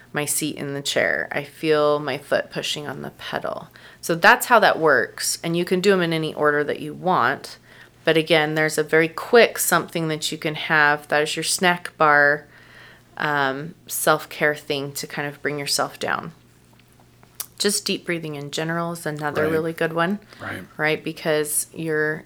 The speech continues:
Speaker 1: cardiovascular is connected to your breath. So if you breathe deeply, it automatically has to slow your heart
Speaker 2: Mm-hmm.
Speaker 1: rate. It also,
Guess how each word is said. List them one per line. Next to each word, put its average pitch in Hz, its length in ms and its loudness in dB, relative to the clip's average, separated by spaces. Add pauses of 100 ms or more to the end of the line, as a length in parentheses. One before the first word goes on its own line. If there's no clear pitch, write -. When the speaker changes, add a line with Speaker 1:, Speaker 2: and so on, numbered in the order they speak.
Speaker 1:
cardiovascular 147 1080 -4 (600)
is 143 200 -4
connected 175 720 -4
to - 120 -6
your 175 140 -4
breath. 170 540 -2
So - 400 -4
if 151 320 0
you 160 240 -6
breathe 147 420 -8
deeply, 147 400 -8
it 143 140 -10
automatically 151 840 -2
has - 440 -4
to - 140 -6
slow - 260 -6
your 147 180 -8
heart - 280 0
Speaker 2:
Mm-hmm. 185 80 -8
Speaker 1:
rate. - 440 -6 (640)
It 156 220 -4
also, 143 720 0